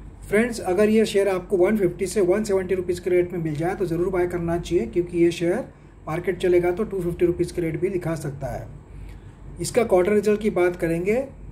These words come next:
तो friends, इसका जो quarter result है, मार्च ट्वेंटी वन में profit था टेन करोड़, दिसंबर ट्वेंटी वन में प्रॉफिट था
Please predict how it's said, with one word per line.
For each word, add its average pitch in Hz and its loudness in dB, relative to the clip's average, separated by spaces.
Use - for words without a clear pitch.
तो 196 0
friends, 214 2
इसका 214 0
जो 220 0
quarter 175 0
result 185 0
है, 202 -2
मार्च 220 -2
ट्वेंटी 196 2
वन 185 4
में 202 -2
profit 190 0
था 180 0
टेन 196 2
करोड़, 156 0
दिसंबर 220 4
ट्वेंटी 190 0
वन 196 2
में 208 -2
प्रॉफिट 180 0
था 185 -2